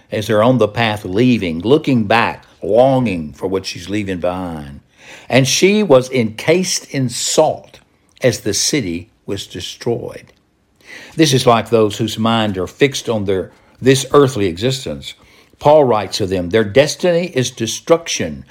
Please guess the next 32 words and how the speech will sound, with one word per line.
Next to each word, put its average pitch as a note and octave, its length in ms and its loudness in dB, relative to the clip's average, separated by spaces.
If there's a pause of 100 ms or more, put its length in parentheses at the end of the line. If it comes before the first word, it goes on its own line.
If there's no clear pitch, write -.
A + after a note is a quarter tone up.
(260)
their C3 140 6
God C3+ 600 2
is A#2+ 160 -4
their A2+ 160 0
belly, G2+ 540 0 (180)
and C3+ 160 4
their A#2+ 120 6
glory D#3+ 600 6
is B2+ 140 0
in C3 160 2
their A#2 160 2
shame. G2 800 -2 (260)
Their G2 160 -2
minds A#2+ 560 0
are E2+ 100 -2
set - 560 0
on F2+ 280 -8
worldly F#2+ 520 -2
things." - 920 -14 (840)
Our F3 180 4
citizenship, G2 720 -4
however, G#2 500 2 (180)
he G#2+ 140 -6
reminds G2+ 420 -2
us G2+ 140 -6
in F#2+ 80 -8
Colossians, F#2 720 -6 (260)
Philippians C#3 500 2
chapter G2 360 -2
three, F2 240 -8
verse E2+ 280 -8
eighteen. D2+ 520 -10